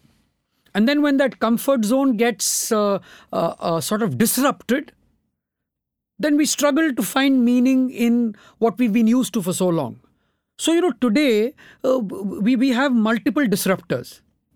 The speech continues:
You see, we have, we have nationalism, which is once again emerging as a disruptor. We have ethnic fault lines that are emerging as disruptors. We have, uh, you know, cultural issues that are again, uh, re-emerging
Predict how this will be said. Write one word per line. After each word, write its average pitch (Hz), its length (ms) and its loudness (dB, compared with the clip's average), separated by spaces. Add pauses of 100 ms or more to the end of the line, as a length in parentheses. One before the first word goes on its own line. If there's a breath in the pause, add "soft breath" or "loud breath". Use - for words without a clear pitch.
You 196 100 -2
see, 208 120 -2 (140 loud breath)
we 214 140 2
have, 226 260 0
we 185 140 0
have 226 120 0
nationalism, 240 840 0
which 208 200 -2
is 196 100 0
once 180 280 0
again 214 240 0
emerging 190 400 0
as 190 120 -2
a 190 40 -2
disruptor. 208 600 -4 (480 loud breath)
We 170 180 0
have 202 360 -2
ethnic 240 380 0
fault 233 300 0
lines 233 280 0
that 202 160 -2
are 202 120 0
emerging 196 360 0
as 180 160 -2
disruptors. 233 720 -2 (400 soft breath)
We 202 160 0
have, 180 540 -2
uh, 175 420 0 (240 loud breath)
you 208 80 0
know, 208 100 0
cultural 233 560 0
issues 247 380 -2
that 233 160 0
are 226 120 2
again, 240 540 0
uh, 214 400 0
re-emerging 240 880 0